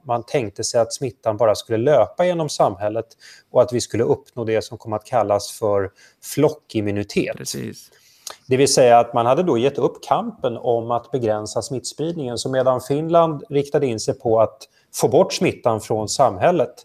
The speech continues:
Speaker 1: så valde Sverige att i princip säga att, "Nej, men vi låter smittan spridas i samhället i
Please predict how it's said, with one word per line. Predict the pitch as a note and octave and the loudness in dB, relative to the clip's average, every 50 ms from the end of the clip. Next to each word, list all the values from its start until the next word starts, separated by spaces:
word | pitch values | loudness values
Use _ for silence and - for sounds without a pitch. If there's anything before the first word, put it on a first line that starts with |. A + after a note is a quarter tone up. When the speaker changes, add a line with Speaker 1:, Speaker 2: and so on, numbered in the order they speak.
| _ _ - _ - | _ _ -20 _ -6
Speaker 1:
så | - - F3 | 0 2 4
valde | E3 E3+ C#3+ A#2 A2 G#2+ A#2+ | 6 6 6 6 4 2 -4
Sverige | - - - A2+ B2 D3+ F3 F3 D#3+ C#3 | -4 2 2 4 4 4 2 2 2 0
att | C3 - | 0 0
i | C3+ | -4
princip | - - B2 A2+ - - A#2+ G#2+ - - | -4 -4 -6 -6 -6 -8 -10 -8 -8 -2
säga | - B2+ A2 G#2 G#2+ | 0 2 2 2 2
att, | - - - _ _ _ _ _ - | 0 -2 -10 _ _ _ _ _ -4
"Nej, | C3+ C#3+ | -2 0
men | D#3+ D#3 | 2 2
vi | F3 | 2
låter | E3 D3 C#3 D#3 F3+ F3 - - E3 | 4 4 4 4 2 0 0 -4 -6
smittan | - - F3+ E3+ D3 - _ - A#2+ A2+ A2 | -4 -4 -4 -4 -6 -6 _ -2 -2 -2 -2
spridas | - - - C3+ A#2+ A2 G#2+ A2 G#2+ - | -4 -6 -4 -4 -4 -2 -2 -4 -4 -4
i | B2+ | -6
samhället | - - C#3 A#2+ A2 G2 G#2 G#2+ G#2 G#2+ G#2+ - - - C3 | -2 -2 0 0 0 -2 -2 -2 0 0 -2 -2 -8 -8 -6
i | B2 A#2 A#2 A2+ A2 | -4 -4 -2 -2 -4